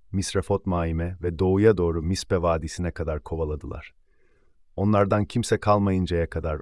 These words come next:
onları vurdular. Yeşu onlara Yahve'nin söylediği gibi yaptı. Atlarını sakatladı ve savaş arabalarını ateşle yaktı. O sırada Yeşu geri dönüp Hasor'u aldı ve kralını kılıçla vurdu.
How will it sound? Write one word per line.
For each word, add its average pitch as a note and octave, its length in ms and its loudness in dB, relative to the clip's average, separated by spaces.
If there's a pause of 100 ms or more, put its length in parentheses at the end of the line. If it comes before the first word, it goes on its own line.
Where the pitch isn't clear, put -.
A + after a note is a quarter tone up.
onları F2 320 -2
vurdular. D2 600 -8 (600)
Yeşu G#2 520 2
onlara F#2+ 320 2
Yahve'nin F#2 420 0
söylediği F2 540 -4
gibi D2+ 160 -8
yaptı. D2 440 -10 (800)
Atlarını G2+ 440 0
sakatladı F2+ 720 -4 (120)
ve E2 60 -4
savaş F#2+ 400 0
arabalarını E2 480 -2
ateşle - 420 -8
yaktı. - 440 -12 (240)
O A2+ 80 4
sırada A2 320 4
Yeşu G#2 360 2
geri G2 240 2
dönüp F#2 220 0
Hasor'u G2 400 0
aldı E2 480 -2 (260)
ve E2+ 80 -4
kralını F#2 440 0
kılıçla F#2 460 -6
vurdu. D2 440 -10